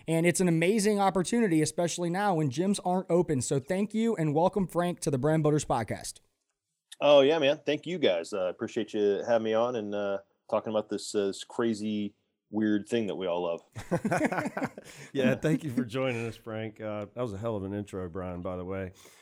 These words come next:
Speaker 3: Um, so, Frank, let's go back to the beginning, man. How did you get involved in F three?
Speaker 2: Sure. Uh, so the, the,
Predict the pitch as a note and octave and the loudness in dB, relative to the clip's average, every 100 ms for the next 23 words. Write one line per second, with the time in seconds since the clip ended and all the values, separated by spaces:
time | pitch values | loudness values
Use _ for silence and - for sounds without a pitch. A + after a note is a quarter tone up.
0 | _ A#2+ A#2+ A#2+ - B2+ - E3+ D#3 - | _ -4 -2 -4 -4 -6 -2 -2 -4 -6
1 | _ _ _ _ _ _ _ _ - D#3 | _ _ _ _ _ _ _ _ -8 -4
2 | F3+ D#3 D3+ - C3+ A#2 A#2+ A#2+ G#2 A2 | -2 -2 -2 -2 -6 -4 -4 -4 -4 -6
3 | A2+ C3+ D3 D3+ B2 B2+ D3+ C3+ C3 A#2+ | -8 -4 -4 -4 -10 -8 -8 -6 -6 -6
4 | A2+ G2+ A2 G#2 G2+ - G2 F#2+ F2+ - | -8 -4 0 0 -2 -8 -8 -8 -10 -12
5 | D#2 D#2 F#2+ _ _ _ _ _ _ _ | -12 -14 -20 _ _ _ _ _ _ _
6 | - - _ - F#3 G#3+ - - - C#3 | -20 -20 _ 0 6 6 4 -6 6 10
7 | C3 A#2+ B2+ E3+ C3 C3 A#2+ - _ _ | 12 10 8 4 8 8 8 4 _ _
8 | _ _ _ _ _ _ _ _ _ _ | _ _ _ _ _ _ _ _ _ _
9 | - A#2 C3 B2 A#2+ A#2+ A#2 | -2 4 6 8 6 6 4